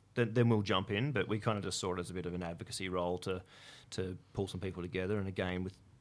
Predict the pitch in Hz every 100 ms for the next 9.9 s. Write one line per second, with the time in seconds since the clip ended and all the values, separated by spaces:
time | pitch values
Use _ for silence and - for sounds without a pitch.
0 | _ - 113 - 98 - 104 98 - 101
1 | 92 95 85 - 101 104 95 85 92 85
2 | 90 87 90 107 104 - - - - 90
3 | 80 - - _ _ _ - - 87 -
4 | - 95 92 95 98 95 98 95 98 90
5 | 95 90 - 69 80 - 98 90 - -
6 | - - - 104 113 110 107 101 101 117
7 | 139 104 101 - 104 101 - 90 95 87
8 | 87 87 87 90 87 80 - - 85 -
9 | 85 90 92 90 87 92 92 90